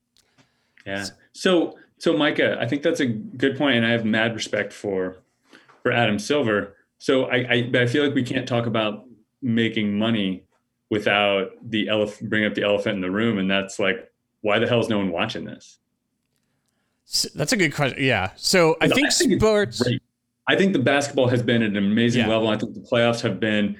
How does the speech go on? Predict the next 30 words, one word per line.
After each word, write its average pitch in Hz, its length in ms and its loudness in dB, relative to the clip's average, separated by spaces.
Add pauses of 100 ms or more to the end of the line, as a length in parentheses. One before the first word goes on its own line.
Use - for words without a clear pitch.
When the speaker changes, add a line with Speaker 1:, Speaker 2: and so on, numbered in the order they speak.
(140)
Speaker 1:
as 107 140 0
entertaining 117 540 2
as 98 120 -2
ever, 98 320 0
especially 117 480 0
'cause 113 160 -2
they've 101 160 0
been 95 140 0
going 92 220 -2
faster 117 760 -4 (200)
Speaker 2:
Yeah. 107 140 -2
Speaker 1:
than 120 180 4
normal, 120 380 4
you 117 140 4
know, 113 120 2
four 117 380 0
games 110 340 2
at 104 80 0
a 101 80 0
time 107 560 0
and 98 120 -2
all 98 160 0
this 95 160 -4
other 107 100 0
stuff. 151 260 -2 (280)
But 131 100 2
yeah, 139 360 0 (160)
the 123 60 4
numbers 120 360 2
don't 120 380 -2